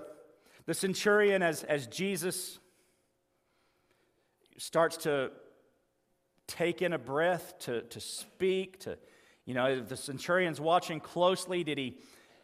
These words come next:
did he see him again? 'Cause the cross would not have been,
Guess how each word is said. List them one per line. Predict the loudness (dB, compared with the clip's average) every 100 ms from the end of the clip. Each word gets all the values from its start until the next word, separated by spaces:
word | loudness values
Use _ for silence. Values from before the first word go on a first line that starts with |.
| _ _ _ _ _
did | -6
he | -4 -4
see | -4 2 2
him | 2 2 2
again? | 2 0
'Cause | 2 0 0 -16 -18 -8
the | -4
cross | 2 6 6 6
would | 0 4
not | 6 6
have | 4 -4 -2
been, | 2 2 0 -4